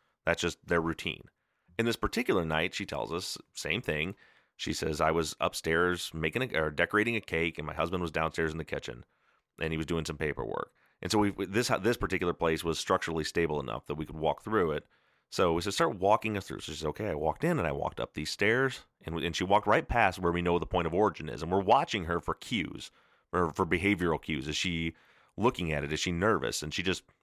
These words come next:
walks right on by, has no idea. And I was in here, and then she walks. We literally had her wa-,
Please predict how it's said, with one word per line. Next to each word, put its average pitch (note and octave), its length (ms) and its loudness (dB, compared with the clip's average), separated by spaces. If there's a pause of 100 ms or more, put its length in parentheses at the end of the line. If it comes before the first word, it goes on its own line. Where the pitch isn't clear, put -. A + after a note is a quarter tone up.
(100)
walks F#2+ 240 4
right F#2+ 180 6
on F2+ 140 2
by, D2 200 -2
has D#2 160 -4
no F2+ 140 2
idea. D#2 380 -2 (480)
And - 140 -6
I D#2 80 -4
was D#2 160 -2
in D#2 80 -2
here, A#2+ 360 0
and E2+ 100 0
then D#2 100 -4
she D#2 160 -4
walks. B1+ 360 -6 (180)
We F#2 120 0
literally A2 320 4
had F2+ 80 4
her E2+ 100 4
wa-, E2 140 4